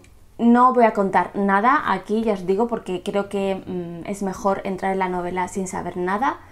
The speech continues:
simplemente tenéis que saber qué es. Es que tampoco sé ni, ni en qué género enmarcarlo. Quedaos en thriller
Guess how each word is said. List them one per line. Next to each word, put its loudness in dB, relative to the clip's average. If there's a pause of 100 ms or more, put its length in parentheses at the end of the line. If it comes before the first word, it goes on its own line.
(200)
simplemente -4
tenéis -6
que -8
saber -6
qué -4
es. -10 (1800)
Es -14
que -12
tampoco -4
sé -2
ni, 0
ni -4
en -4
qué -4
género -2
enmarcarlo. -2 (1700)
Quedaos 0
en -4
thriller -6